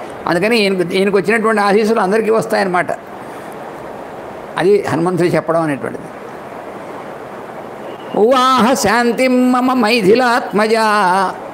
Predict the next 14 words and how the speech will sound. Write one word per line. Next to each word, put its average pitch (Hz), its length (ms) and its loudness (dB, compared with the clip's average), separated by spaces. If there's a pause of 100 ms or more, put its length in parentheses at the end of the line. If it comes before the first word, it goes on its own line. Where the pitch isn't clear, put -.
(420)
అందుకని 196 480 0 (200)
అందరికీ 196 460 2
కూడా 208 340 0 (1400)
శాంతి, 196 380 2
మంగళవచనం 208 680 2
అనేటువంటిది 202 580 2 (960)
అలా 180 120 2
చెప్పింది 151 440 -2
ఆవిడ. 104 140 -2 (1700)
"తవాతి 247 540 2
శోకేన 240 640 2
తథా 208 240 0
అతి 220 300 2
పీడిత." 226 520 2